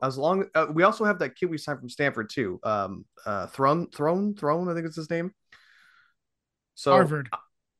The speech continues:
Speaker 2: Not
Speaker 1: Harvard. I'm
Speaker 2: Stanford.
Speaker 1: sorry. Yeah, yeah. I'm getting my red and whites mixed up.
Speaker 2: Yeah.
Speaker 1: Um, no, it, I, if those three guys, if they are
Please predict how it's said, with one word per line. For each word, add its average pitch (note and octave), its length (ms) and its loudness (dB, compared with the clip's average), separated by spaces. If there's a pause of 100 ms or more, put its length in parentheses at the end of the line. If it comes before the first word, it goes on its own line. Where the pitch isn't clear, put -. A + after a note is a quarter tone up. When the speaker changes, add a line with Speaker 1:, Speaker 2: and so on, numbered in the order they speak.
(400)
Speaker 2:
Not D3+ 40 0
Speaker 1:
Harvard. E3+ 300 6
I'm E3 80 4
Speaker 2:
Stanford. D3 180 4
Speaker 1:
sorry. A2+ 400 0
Yeah, C#3 160 4
yeah. G#2+ 180 0 (360)
I'm B2 100 -8
getting B2+ 180 0
my A#2 80 2
red A2+ 180 2
and A2 80 -8
whites A2 220 -4
mixed - 200 -12
up. - 140 -10 (400)
Speaker 2:
Yeah. A#2+ 260 4
Speaker 1:
Um, G#2 140 -6 (300)
no, E3 240 6
it, B2 120 0 (120)
I, C3 220 -2
if C#3 160 -4
those G#3+ 260 8
three G#3+ 180 -2
guys, F#3 540 4
if B2+ 140 -4
they D3+ 120 4
are D3 260 4